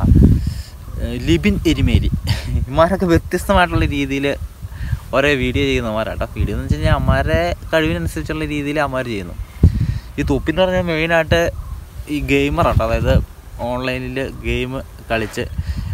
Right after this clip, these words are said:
അപ്പോൾ ഓൺലൈനിൽ വരുന്ന പെൺപിള്ളേരുടെ ഒക്കെ പുള്ളി പച്ചക്ക് തെറി പറഞ്ഞേക്കും, മൊത്തം തെറി കൂട്ടിയൊക്കെയാണ് പുള്ളി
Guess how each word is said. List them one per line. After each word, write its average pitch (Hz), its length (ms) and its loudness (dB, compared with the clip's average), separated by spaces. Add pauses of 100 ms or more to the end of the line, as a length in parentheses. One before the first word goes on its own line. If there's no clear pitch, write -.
(120)
അപ്പോൾ - 240 -2
ഓൺലൈനിൽ 151 320 -2
വരുന്ന 147 280 -2 (100)
പെൺപിള്ളേരുടെ 143 560 -4
ഒക്കെ - 100 -8 (140)
പുള്ളി 135 240 -4
പച്ചക്ക് 147 500 -4 (100)
തെറി 139 240 -2 (160)
പറഞ്ഞേക്കും, 110 400 -8
മൊത്തം 165 200 2 (100)
തെറി 156 340 2
കൂട്ടിയൊക്കെയാണ് 156 680 -2
പുള്ളി 117 200 -4